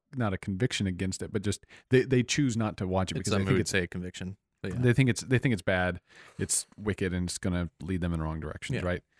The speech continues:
Speaker 1: Uh, there's so many people who talk like that about those films and books, but that, who have never read them.
Speaker 2: Mm-hmm.
Speaker 1: And there is a fear that, like, the touch of the thing is what's going to corrupt you.
Speaker 2: Mm-hmm.
Speaker 1: And, uh,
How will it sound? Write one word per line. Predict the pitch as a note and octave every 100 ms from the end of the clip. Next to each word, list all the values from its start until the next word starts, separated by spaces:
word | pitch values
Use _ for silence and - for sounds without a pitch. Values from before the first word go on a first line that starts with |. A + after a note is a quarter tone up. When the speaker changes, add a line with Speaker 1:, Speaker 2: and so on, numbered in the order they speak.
| - - _ -
Speaker 1:
Uh, | G#2+ F#2+
there's | A#2 A2
so | - C3
many | A#2+ G2+
people | F#2+
who | F#2
talk | F#2 F#3 -
like | D#2
that | - D#2 G2+ _ _
about | A#2 A2 G#2 G#2 G#2+
those | G2+ F2+ - _ _ _ _ _
films | - G2+ F#2
and | F2+
books, | E2+ F#2 - - _ _ _ _
but | B2 A#2
that, | - A2 -
who | - B2+
have | A2
never | G2+ G2+ A2 A2+ G#2+
read | G#2 C3
them. | - B1 F#2 -
Speaker 2:
Mm-hmm. | B2 C3+
Speaker 1:
And | B2+
there | A#2
is | A2
a | G2
fear | - - G#3 F#2 E2 E2 -
that, | - -
like, | G2 F#2 - -
the | F#2+
touch | - A#2 -
of | G#2+
the | F2+
thing | - E2+ F2+ E2+ _ _ _
is | - G2
what's | F2+ F#2 -
going | - G2 F#2 F2+
to | - E2+
corrupt | - F2 - -
you. | E3+ - -
Speaker 2:
Mm-hmm. | G#2+ G#2+ A2
Speaker 1:
And, | - G#2+ G#2 G2+ G2 F#2+ _ _ _ _ _ _ _ _ -
uh, | G#2 F2+ E2+